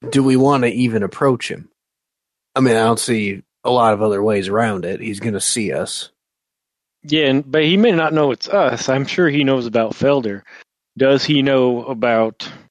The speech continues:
Speaker 2: us and our involvement with Felder? That I am not sure about.
Speaker 1: Mm-hmm.
Speaker 2: So while he may be suspicious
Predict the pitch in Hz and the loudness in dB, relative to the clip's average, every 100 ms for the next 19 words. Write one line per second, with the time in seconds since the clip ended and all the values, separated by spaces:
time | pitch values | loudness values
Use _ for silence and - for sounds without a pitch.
0 | _ _ _ _ _ _ _ _ - 156 | _ _ _ _ _ _ _ _ -2 0
1 | 139 - 135 143 131 127 123 135 123 117 | -2 -4 -2 2 2 2 2 0 -2 0
2 | 160 139 123 120 107 - 117 104 104 98 | 0 0 -2 -6 -8 -2 -2 -2 -6 -6
3 | 117 139 139 120 117 117 107 - 120 101 | -2 -2 0 -2 -2 -4 -6 -10 -10 -10
4 | 98 90 _ _ _ _ _ _ _ _ | -14 -18 _ _ _ _ _ _ _ _
5 | _ _ 113 104 104 101 _ _ _ _ | _ _ -6 -6 -8 -10 _ _ _ _
6 | _ _ _ _ - 139 131 127 147 151 | _ _ _ _ -6 0 2 2 2 2
7 | 151 143 - 127 - 226 - 127 107 - | 2 0 0 -4 2 2 2 -2 -2 -8